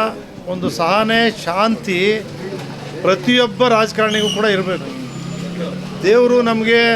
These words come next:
ಯಾರೋ ಬೇರೆ ಲಕ್ಷಾಂತರ ಮತ ಪಡೆದು ಗೆಲ್ಸ್ ಕಳಿಸಿ ನಮ್ಮನ್ನ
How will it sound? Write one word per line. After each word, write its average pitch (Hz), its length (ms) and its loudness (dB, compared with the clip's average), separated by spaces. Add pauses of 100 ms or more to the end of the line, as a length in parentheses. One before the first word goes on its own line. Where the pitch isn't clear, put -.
(640)
ಯಾರೋ 226 280 4 (200)
ಬೇರೆ 240 260 4 (1800)
ಲಕ್ಷಾಂತರ 247 600 2 (200)
ಮತ 202 140 2 (160)
ಪಡೆದು 202 320 0 (1200)
ಗೆಲ್ಸ್ 226 360 2
ಕಳಿಸಿ 240 320 2
ನಮ್ಮನ್ನ 220 300 0